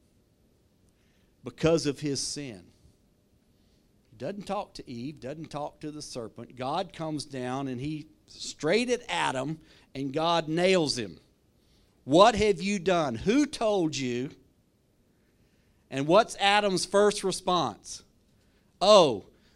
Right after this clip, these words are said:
the woman you gave me, gave me this fruit. If you hadn't created her and if you hadn't given to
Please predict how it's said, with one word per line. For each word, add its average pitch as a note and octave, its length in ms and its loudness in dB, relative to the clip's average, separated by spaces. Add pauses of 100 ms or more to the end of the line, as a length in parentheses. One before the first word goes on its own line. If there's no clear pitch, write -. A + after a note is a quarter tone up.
(120)
the D#3 160 4
woman B3 840 6
you G3+ 800 6 (460)
gave E3 460 4
me, C#3+ 540 0 (2250)
gave D#3+ 280 0
me D#3 220 -2
this C#3+ 260 -4
fruit. C#3 420 -2 (380)
If F3+ 260 4
you B3+ 340 4
hadn't A#3 400 0
created G#3 600 0
her F3+ 260 0
and F#3 100 -2
if E3 180 -4
you A#3 200 -2
hadn't A3 320 -2
given G#3+ 360 2
to F#3 340 -4